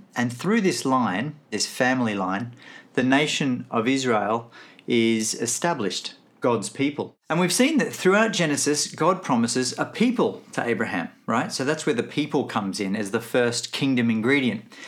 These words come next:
But by the end of the book, the major problem which we've noted is Abraham's descendants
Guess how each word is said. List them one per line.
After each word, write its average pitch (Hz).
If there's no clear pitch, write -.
But 139
by 147
the 147
end 220
of 196
the 160
book, 123
the 139
major 165
problem 120
which 113
we've 107
noted 107
is 120
Abraham's 170
descendants 123